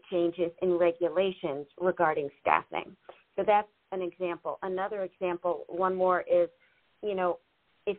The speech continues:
you're looking for a nursing home for someone you care about, someone in your life, um,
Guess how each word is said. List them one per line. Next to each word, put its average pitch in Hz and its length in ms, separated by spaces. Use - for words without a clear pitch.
you're 247 240
looking 214 480
for 196 120
a 190 40
nursing 180 400
home 185 280
for 180 180
someone 180 380
you 185 180
care 202 260
about, 175 460
someone 165 280
in 175 120
your 165 140
life, 180 340
um, 180 240